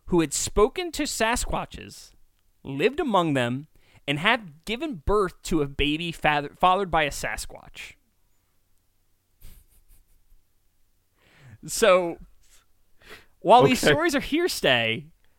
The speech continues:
Speaker 1: um, they're from the indigenous people that paint a picture of Sasquatch as more of a group of other people and less
Speaker 2: Yeah.
Speaker 1: as mystic and monstrous beings. Like, honestly, if you just told me that Sasquatch was the name of a tribe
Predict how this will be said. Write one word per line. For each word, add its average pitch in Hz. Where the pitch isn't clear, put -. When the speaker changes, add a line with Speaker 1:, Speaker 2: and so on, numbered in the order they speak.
Speaker 1:
um, 151
they're 185
from 262
the 254
indigenous 202
people 185
that 156
paint 220
a 165
picture -
of 139
Sasquatch 160
as 131
more 165
of 247
a 220
group 170
of 175
other 160
people 247
and 190
less 262
Speaker 2:
Yeah. 220
Speaker 1:
as 151
mystic 165
and 156
monstrous 156
beings. 135
Like, 170
honestly, 285
if 160
you 180
just 202
told 180
me 202
that 175
Sasquatch 170
was 151
the 151
name 127
of -
a 120
tribe 117